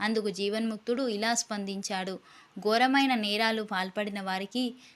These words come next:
శిరచ్ఛేదన దండన విధిస్తున్నారు కదా, అటువంటి నేరస్తులను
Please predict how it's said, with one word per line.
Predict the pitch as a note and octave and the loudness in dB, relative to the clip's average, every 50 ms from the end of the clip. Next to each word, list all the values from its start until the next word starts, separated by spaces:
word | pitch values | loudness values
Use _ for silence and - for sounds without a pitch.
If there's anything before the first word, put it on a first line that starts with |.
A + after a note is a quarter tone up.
| - | -14
శిరచ్ఛేదన | - - B3 B3 C4 C4+ C4 - C4+ C4 B3 A#3 A3 G#3+ | -2 2 2 4 4 2 0 0 0 2 2 2 0 -2
దండన | G#3 F#3+ F#3+ F#3 G3 G#3 G#3+ G#3+ | -2 -2 -2 -2 -2 -2 -4 -2
విధిస్తున్నారు | G#3 G3+ F#3+ F#3 G3+ G3+ - - G#3+ G#3 G#3 G3 G3 G3 G3 | -2 -4 -4 -4 -6 -6 -6 -4 -4 -4 -4 -4 -4 -6 -6
కదా, | G3 G3+ G3 A3+ B3+ A#3+ G#3+ - - _ _ - - - | -6 -4 0 0 0 0 -2 -6 -14 _ _ -20 -8 -6
అటువంటి | G3+ G3+ A#3 A3+ A3+ A3 A3 A3 G#3+ | -4 -2 0 0 0 0 0 -2 -2
నేరస్తులను | G3+ G3+ G3+ G#3 A#3 - - - C4+ B3 A#3 A3 G#3+ G#3 G#3 G#3 | -2 -2 0 0 0 0 -2 -2 -2 0 0 0 -2 -4 -4 -6